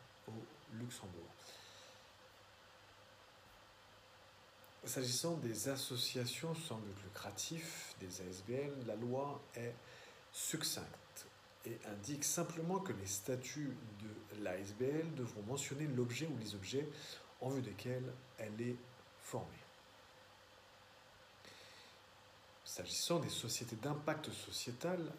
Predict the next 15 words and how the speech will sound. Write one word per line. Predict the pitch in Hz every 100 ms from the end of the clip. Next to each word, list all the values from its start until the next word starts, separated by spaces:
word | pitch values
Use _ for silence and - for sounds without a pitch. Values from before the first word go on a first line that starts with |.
| - -
S | - -
I | 147
S, | 170 - - - - - - -
la |
loi | 113 156
indique | 135 113 160 82
que | - -
toute | 208 190
société | - 113 - 110 -
anonyme, | 92 98 135 165 160
toute | -
société | - 113 - 101 - 123 -
à | 185 - -
responsabilité | 123 - 135 127 123 110 104 95 104
limitée, | 104 123 120 131